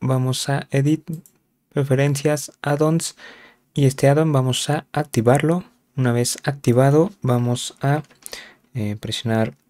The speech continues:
mayús más A y vamos a ir a Image,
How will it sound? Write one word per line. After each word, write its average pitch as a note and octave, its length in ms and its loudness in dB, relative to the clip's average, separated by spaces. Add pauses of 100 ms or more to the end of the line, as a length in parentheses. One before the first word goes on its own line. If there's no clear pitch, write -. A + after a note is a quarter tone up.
(260)
mayús A#2+ 440 -2
más B2+ 320 0
A D#3+ 240 2 (160)
y D3 280 0
vamos A2+ 600 -4
a A#2+ 120 -2
ir A#2 220 -4
a A#2 140 -2 (180)
Image, D3+ 500 0